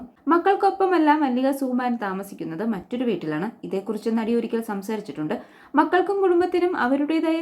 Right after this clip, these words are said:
ചിട്ടവട്ടങ്ങളുണ്ടാകും. അവർ ഇന്ന് ബർഗർ കഴിക്കണമെന്ന് വെച്ചാൽ എനിക്ക് ദോശയായിരിക്കും വേണ്ടത്.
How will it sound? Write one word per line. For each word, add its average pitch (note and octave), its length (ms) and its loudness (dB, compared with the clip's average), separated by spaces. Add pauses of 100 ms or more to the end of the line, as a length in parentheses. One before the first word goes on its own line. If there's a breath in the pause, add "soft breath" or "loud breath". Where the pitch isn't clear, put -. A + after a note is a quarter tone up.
ചിട്ടവട്ടങ്ങളുണ്ടാകും. C#4 960 0 (360 loud breath)
അവർ E4+ 280 4
ഇന്ന് F#4 180 4 (460)
ബർഗർ D4+ 380 6
കഴിക്കണമെന്ന് E4+ 580 2
വെച്ചാൽ D4+ 260 0 (140)
എനിക്ക് B3 300 0
ദോശയായിരിക്കും B3+ 680 0
വേണ്ടത്. F3 300 -4